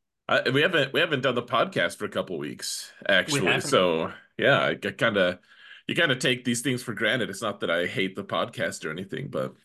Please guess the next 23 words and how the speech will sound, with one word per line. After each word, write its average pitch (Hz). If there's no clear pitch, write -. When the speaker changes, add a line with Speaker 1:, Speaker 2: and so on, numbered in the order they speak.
Speaker 2:
<laughs> -
Speaker 1:
but 135
especially, 135
I 151
mean, 156
it's 139
the 139
same. 139
Do 156
you 185
guys 196
start 147
missing 151
streaming? 131
Like, 98
I, 113
I, 98
I 135
love 143
having 135
the 123
week 117
off 120